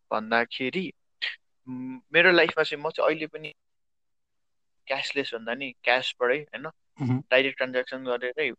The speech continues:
Speaker 1: काम गरिरहेको छु प्रायः जसो। यी सेवाहरू, यो खल्तीहरू, यस्तो डिजिटल, डिजिटल एपहरू भन्दा पनि normally day to day क्यासबाटै गरिरहेको छु। मेरो लाइफमा इफेक्ट भएको भने जस्तो चाहिँ के चाहिँ, के मात्र छ भने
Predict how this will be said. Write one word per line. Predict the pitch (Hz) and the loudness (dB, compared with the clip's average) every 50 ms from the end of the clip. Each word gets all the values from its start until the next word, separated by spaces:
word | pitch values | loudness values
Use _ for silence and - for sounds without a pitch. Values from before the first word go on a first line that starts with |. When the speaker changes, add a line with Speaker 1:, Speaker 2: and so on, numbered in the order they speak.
| _ _ _ _ _ _ - | _ _ _ _ _ _ -6
Speaker 1:
काम | 120 120 120 | -6 -6 -4
गरिरहेको | 120 123 117 120 117 120 113 - - | -2 -4 -4 -4 -4 -6 -8 -10 -12
छु | _ - | _ -8
प्रायः | 110 113 113 | -8 -8 -8
जसो। | _ - - 120 117 117 120 120 - - - - _ _ _ _ - | _ -14 -10 -8 -6 -6 -6 -6 -8 -12 -14 -18 _ _ _ _ -6
यी | 131 127 | -6 -2
सेवाहरू, | - 127 123 120 120 117 113 110 120 123 127 127 120 117 | 0 2 2 4 4 4 2 0 -2 -4 -6 -4 -6 -6
यो | 123 123 | -6 -6
खल्तीहरू, | 120 - 123 123 120 - 127 110 113 117 127 127 | -4 -4 -6 -4 -2 -2 -2 -2 -2 -2 -4 -6
यस्तो | 110 120 - - - 123 | -6 -8 -10 -10 -10 -10
डिजिटल, | 120 120 123 123 123 120 | -8 -8 -8 -10 -10 -12
डिजिटल | 117 - - - - 127 123 - 127 120 - | -16 -18 -18 -12 -10 -10 -4 -2 -2 0 0
एपहरू | 117 120 113 - 113 110 110 | -2 -2 -2 -4 -6 -6 -6
भन्दा | 107 107 107 107 | -8 -10 -10 -12
पनि | 107 - 110 120 127 | -14 -14 _ _ -12
normally | 127 123 120 120 120 120 120 117 117 120 | -6 -6 -6 -6 -6 -8 -8 -6 -6 -4
day | 107 113 110 | -4 -4 -6
to | - _ - | -8 _ -10
day | 113 110 - | -10 -8 -10
क्यासबाटै | 117 - - - - 117 | -12 -12 -12 -14 -14 -10
गरिरहेको | 117 113 - - 107 107 - _ 117 117 113 | -10 -10 -8 -6 -8 -10 -10 _ -16 -16 -16
छु। | 120 _ _ _ _ _ _ _ _ - - - - | -18 _ _ _ _ _ _ _ _ -20 -14 -2 0
मेरो | 151 180 185 | 2 2 4
लाइफमा | 190 185 185 185 175 | 4 2 2 0 0
इफेक्ट | - - 151 - 165 165 160 - | 0 0 4 4 4 2 2 0
भएको | - 110 117 - 143 139 | -6 -6 -6 -4 -6 -6
भने | 120 107 104 | -6 -6 -8
जस्तो | - - - 131 | -10 -10 -10 -6
चाहिँ | 131 151 151 143 135 120 117 - - | -4 -2 -2 -2 -2 -4 -8 -10 -4
के | - 151 160 151 | -2 0 2 2
चाहिँ, | - 160 139 131 | 2 2 0 0
के | - 170 170 | 0 0 0
मात्र | 160 156 151 160 165 | 0 0 0 -2 -4
छ | - 165 | -2 -2
भने | 127 107 117 160 175 | -2 -2 -2 -4 -6